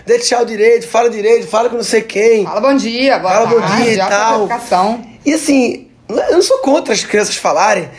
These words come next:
Speaker 1: eu sou contra que essa seja a forma que você vai fazer a criança falar, que é na hora
Speaker 2: Claro.
Speaker 1: ficar falando. Ou você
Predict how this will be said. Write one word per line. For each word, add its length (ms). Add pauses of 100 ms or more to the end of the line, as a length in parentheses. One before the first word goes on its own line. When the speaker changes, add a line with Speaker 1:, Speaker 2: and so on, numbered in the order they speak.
(200)
Speaker 1:
eu 100
sou 180
contra 560 (320)
que 200
essa 400
seja 420
a 40
forma 680 (560)
que 140
você 400
vai 120
fazer 260
a 40
criança 280
falar, 400
que 100
é 40
na 180
hora 340
Speaker 2:
Claro. 380
Speaker 1:
ficar 460
falando. 640
Ou 140
você 540